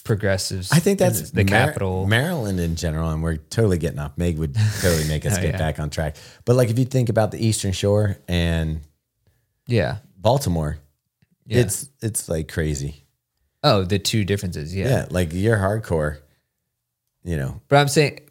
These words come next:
Speaker 1: yeah, no, no, I agree with you. But I, and exactly, Pennsylvania has Pittsburgh and Philly. And then I do think in that middle ground, like, around Harrisburg, it's a little, like, mixed about
Speaker 2: Yeah.
Speaker 1: with, like, there can be
Speaker 2: Harrisburg
Speaker 1: rural.
Speaker 2: seemed like a crazy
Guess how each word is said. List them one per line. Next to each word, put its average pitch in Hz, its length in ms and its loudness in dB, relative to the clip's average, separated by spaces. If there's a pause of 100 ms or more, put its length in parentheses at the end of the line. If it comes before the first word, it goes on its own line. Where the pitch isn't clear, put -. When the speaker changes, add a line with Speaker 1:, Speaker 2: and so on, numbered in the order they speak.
Speaker 1:
yeah, 139 320 4
no, 120 180 0
no, 113 300 0 (100)
I 85 160 2
agree 104 200 2
with 92 180 -2
you. 85 120 -4
But 123 160 4
I, 113 180 4 (120)
and 123 200 0
exactly, 95 500 0
Pennsylvania 92 420 -4
has 87 160 -6 (380)
Pittsburgh 92 320 -2
and 85 120 -6
Philly. 90 520 -6
And 92 100 -6
then 85 180 -8 (240)
I 117 120 6
do 127 200 2
think 120 280 2
in 117 180 0
that 101 220 2
middle 98 280 2
ground, 92 360 0
like, 90 160 -2
around 90 380 -2
Harrisburg, 95 580 -2
it's - 160 -8
a - 20 -6
little, 87 380 -4
like, 85 500 -8 (540)
mixed - 720 -10
about 101 160 -2 (320)
Speaker 2:
Yeah. - 100 -20
Speaker 1:
with, 104 240 -8
like, 90 320 -6
there 104 120 -4
can 95 300 -6
be 92 80 -4
Speaker 2:
Harrisburg 156 560 4
Speaker 1:
rural. 92 120 2
Speaker 2:
seemed 117 580 4
like 95 180 2
a 98 80 2
crazy 92 800 0